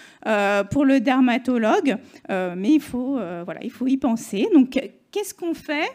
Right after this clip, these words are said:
euh, quand on va diagnostiquer clairement, euh, un, un mycosis fongoïde, le dermatologue, souvent c'est un dermatologue de ville, hein, qui va, euh, faire une biopsie et puis il tombe, euh, sur un diagnostic de, de mycosis fongoïde. Donc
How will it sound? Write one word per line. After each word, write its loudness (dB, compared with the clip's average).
euh, 0
quand 2
on 4
va 2
diagnostiquer 2
clairement, 2
euh, 0
un, 2
un 4
mycosis 4
fongoïde, 0
le 0
dermatologue, -2
souvent -4
c'est -2
un 0
dermatologue 2
de -4
ville, -4
hein, 2
qui -6
va, -2
euh, -8
faire -6
une 4
biopsie -2
et 0
puis -8
il -10
tombe, 0
euh, -4
sur -8
un -4
diagnostic -8
de, -4
de -4
mycosis 0
fongoïde. -6
Donc -4